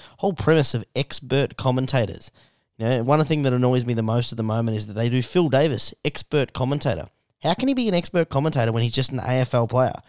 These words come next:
He's an expert footballer. He's not an expert commentator. He's never commentated a day in his life. That really annoys me, that one, uh, when they say expert commentator. Don't get me wrong. Love hearing his insight, and he is good to listen to.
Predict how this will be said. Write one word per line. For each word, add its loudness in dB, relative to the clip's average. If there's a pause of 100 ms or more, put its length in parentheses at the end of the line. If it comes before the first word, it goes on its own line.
(200)
He's -2
an 4
expert 2
footballer. -2 (340)
He's -4
not 6
an 2
expert 2
commentator. 2
He's 0
never 2
commentated 2
a 0
day 0
in 2
his 0
life. -2 (300)
That 4
really 6
annoys 2
me, -2
that -2
one, -2
uh, 0
when 0
they 0
say 0
expert -4
commentator. 0
Don't 0
get 2
me 2
wrong. 2 (360)
Love 2
hearing 4
his 2
insight, -2 (320)
and 0
he 4
is 2
good -2
to -2
listen -2
to. -6